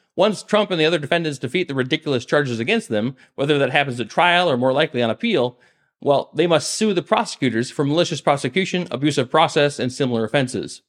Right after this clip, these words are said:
At the same time, Republicans in Georgia must work to impeach and remove Fulton County District Attorney, the Fulton County District Attorney from office.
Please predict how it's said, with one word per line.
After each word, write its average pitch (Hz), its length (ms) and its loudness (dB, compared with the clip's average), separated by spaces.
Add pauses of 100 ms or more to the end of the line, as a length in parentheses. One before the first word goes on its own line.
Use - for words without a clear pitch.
(400)
At 131 100 -4
the 147 80 0
same 190 260 2
time, 180 300 2
Republicans 165 480 0
in 127 140 0
Georgia 147 460 2 (200)
must 143 220 0
work 175 240 0
to 165 100 2
impeach 170 460 -2
and 139 140 -2
remove 165 480 2
Fulton 143 240 0
County 151 200 0
District 139 300 -4
Attorney, 143 300 -2
the 127 120 -2
Fulton 135 280 -2
County 143 180 0
District 135 280 -6
Attorney 139 340 -2
from 139 240 -2
office. - 500 -4